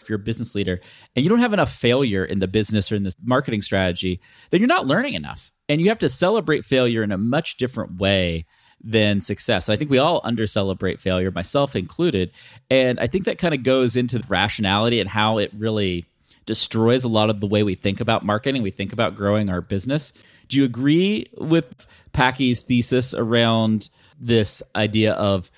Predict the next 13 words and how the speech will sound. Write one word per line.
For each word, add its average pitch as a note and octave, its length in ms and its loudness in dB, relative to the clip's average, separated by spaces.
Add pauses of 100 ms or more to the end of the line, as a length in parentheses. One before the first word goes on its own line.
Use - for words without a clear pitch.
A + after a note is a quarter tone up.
(160)
doing D#3+ 300 2
speculative, C3 580 0
irrational A2 580 0
things A2+ 480 0
to, G#2 140 0
like, F2+ 220 0
pioneer G#2+ 500 2
and G2 160 -2
learn G#2+ 240 2
and G2 140 0
do G#2 140 0
new A#2+ 120 2
things? E3+ 400 -2